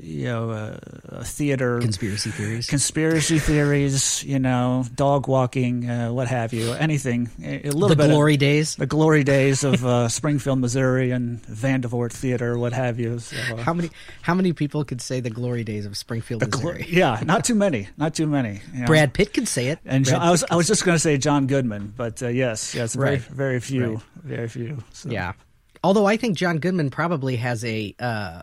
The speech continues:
Speaker 2: a better viewpoint of Springfield, Missouri. He's happier about his time 'cause he's not from there. He just went to college
Speaker 1: Went to
Speaker 2: there,
Speaker 1: college
Speaker 2: so
Speaker 1: there,
Speaker 2: he,
Speaker 1: right.
Speaker 2: he had a good time, and he still goes back and supports the, uh, the university that we, we went to. In fact,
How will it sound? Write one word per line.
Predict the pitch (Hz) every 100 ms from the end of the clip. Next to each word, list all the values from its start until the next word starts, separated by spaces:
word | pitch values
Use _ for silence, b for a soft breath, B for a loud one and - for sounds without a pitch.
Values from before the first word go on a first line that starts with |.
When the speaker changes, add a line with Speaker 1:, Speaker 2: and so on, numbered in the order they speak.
| -
Speaker 2:
a | 120
better | 123 143 131
viewpoint | 120 117 127 110
of | 101
Springfield, | - 120 123 110
Missouri. | 104 107 107
He's | 104 123
happier | - 120 - 107 104 104
about | 113 110 107
his | 110 -
time | 110 110
'cause | -
he's | 175 165
not | -
from | - 156 156 123
there. | 110
He | 107 117
just | 120 -
went | 123 -
to |
college | - 131 131
Speaker 1:
Went | 165
to | 131
Speaker 2:
there, | 143
Speaker 1:
college | 127 127
Speaker 2:
so | 120
Speaker 1:
there, | 110
Speaker 2:
he, | 123 -
Speaker 1:
right. | 135 117 110 -
Speaker 2:
he | -
had | 196
a |
good | 139 156 -
time, | - 147 147 123 123
and | 135
he | 143
still | - - 147
goes | 139 135 -
back | 123 123
and | 117
supports | 117 - 120 -
the, | - 110 110 B B B B B -
uh, | 123 110 104 101
the | 107
university | 127 123 113 117 - 113 113
that | 104
we, | 101 113 110
we | 107 117
went | 113 107
to. | - 117
In | 117
fact, | 127 - 185 247 170 -